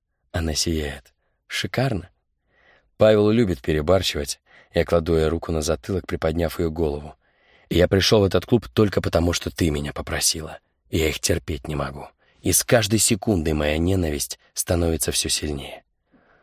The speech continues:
Глядя на меня, Бьянка прищуривает глаза и поднимает руку, очерчивая вопросительный знак на моей груди.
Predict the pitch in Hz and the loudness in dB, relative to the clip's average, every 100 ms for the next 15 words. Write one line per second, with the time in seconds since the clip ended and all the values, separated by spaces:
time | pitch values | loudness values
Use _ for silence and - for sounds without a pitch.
0 | _ _ 98 85 92 90 82 85 82 107 | _ _ -2 2 2 2 2 2 2 2
1 | 76 - _ _ - 87 87 110 101 90 | 0 -6 _ _ -6 -2 2 0 -2 -4
2 | 95 85 - 95 90 82 85 82 - 110 | -2 -2 0 0 0 -2 -2 -2 0 -2
3 | 98 - _ _ - 98 82 90 90 87 | -2 -8 _ _ -4 -2 0 0 0 -2
4 | - 82 73 - - _ - - - - | -4 -6 -6 -12 -18 _ -18 -10 -4 0
5 | 98 - - 78 78 87 - - 87 80 | 0 -2 -2 -2 -2 -4 -4 -4 -2 -2
6 | 78 90 92 - 80 76 71 78 71 - | -2 -2 -2 -4 -4 -4 -6 -8 -8 -12